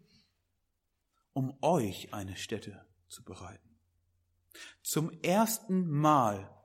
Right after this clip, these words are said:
wird den Menschen ganz ausdrücklich gesagt, was nach dem Tod kommen wird.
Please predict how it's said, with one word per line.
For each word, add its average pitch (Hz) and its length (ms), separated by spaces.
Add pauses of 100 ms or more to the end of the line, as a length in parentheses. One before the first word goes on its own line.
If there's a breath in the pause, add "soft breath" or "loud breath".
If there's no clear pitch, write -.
(360 loud breath)
wird 151 200
den 123 180
Menschen 151 580
ganz 202 420
ausdrücklich 180 880
gesagt, 123 600
was 127 160
nach 131 160
dem 156 180
Tod 190 260
kommen 87 280
wird. - 260